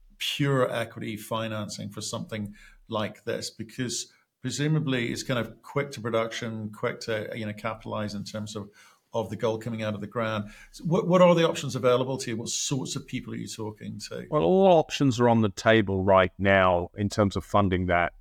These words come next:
Speaker 2: uh, heap leach project. And I think your estimate of the capital cost is in the right range. Is, this isn't gonna be a fifty million, forty million, a hundred million dollar capex on it. It will be something,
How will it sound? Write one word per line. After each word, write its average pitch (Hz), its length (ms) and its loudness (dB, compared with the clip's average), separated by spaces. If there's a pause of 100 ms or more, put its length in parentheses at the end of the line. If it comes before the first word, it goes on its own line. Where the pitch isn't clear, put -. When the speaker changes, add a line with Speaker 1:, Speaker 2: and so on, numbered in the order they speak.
(120)
Speaker 2:
uh, 87 280 4
heap 92 260 -2
leach 85 220 -4
project. 90 400 -2
And 120 100 6
I 120 60 6
think 127 260 0 (380)
your 113 360 8
estimate 110 460 2
of 110 180 -6
the 104 320 6
capital 110 380 4
cost - 280 0
is 120 140 2
in 139 140 6
the 101 80 4
right 92 260 4
range. 95 540 4
Is, 104 100 -4
this 123 220 -4
isn't 110 220 0
gonna 101 200 4
be 95 300 4 (320)
a - 20 -10
fifty 107 380 2
million, 98 380 4
forty 98 320 2
million, 95 340 2
a 92 40 0
hundred 95 320 2
million 92 280 2
dollar 90 300 2 (120)
capex - 480 -2
on 73 140 -8
it. 78 80 -12
It - 40 -10
will 98 140 -4
be 92 140 2
something, 90 480 0